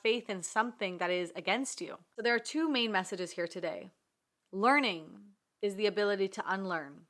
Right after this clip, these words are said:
and having an openness when listening, when reading, when observing, an openness to learn new things and to unlearn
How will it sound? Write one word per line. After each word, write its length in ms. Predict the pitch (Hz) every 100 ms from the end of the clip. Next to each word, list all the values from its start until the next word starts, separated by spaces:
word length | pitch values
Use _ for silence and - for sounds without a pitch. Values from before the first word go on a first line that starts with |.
| _ _ _
and 80 | 185
having 260 | 185 202 202
an 140 | 196 -
openness 760 | 240 240 202 151 - - -
when 220 | - 185 180
listening, 680 | 202 202 220 190 180 175
when 240 | 170 165 165
reading, 680 | 208 208 202 185 180 180 180 -
when 140 | 175
observing, 760 | 170 165 202 196 180 165 165 170 _ _ _ _
an 100 | 196 -
openness 840 | 240 247 233 196 - - - - - _ _ -
to 160 | 208
learn 260 | 190 196 190
new 160 | 220
things 400 | 247 254 247 240
and 100 | 208 -
to 120 | -
unlearn 540 | 185 190 196 190 196